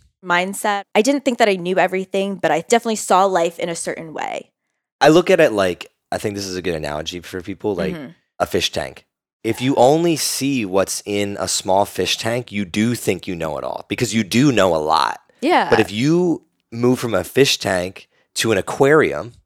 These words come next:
Speaker 1: you're like, "What the fuck is going on?" Which causes you ultimately to level up. You either level up or you die. That's kinda how it is in the real world, right? And then you can move from an aquarium to maybe, like, a sanctuary.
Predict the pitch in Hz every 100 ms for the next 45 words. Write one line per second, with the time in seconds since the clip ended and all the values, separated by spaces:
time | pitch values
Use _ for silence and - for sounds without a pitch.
0 | _ _ _ _ - 143 107 80 104 127
1 | 85 80 107 107 107 110 110 110 127 95
2 | 110 110 - 107 - - 117 131 123 107
3 | 101 110 - 120 101 101 - 98 90 87
4 | 80 - 113 147 127 95 - _ 104 123
5 | 110 123 110 92 78 76 - - - 101
6 | 123 104 107 95 90 80 87 82 87 90
7 | 78 65 76 87 92 - - - - 107
8 | 127 151 156 139 139 120 98 87 - 95
9 | 101 131 180 202 208 _ _ _ - 113
10 | 117 113 120 104 - - 107 101 - 92
11 | 71 53 73 113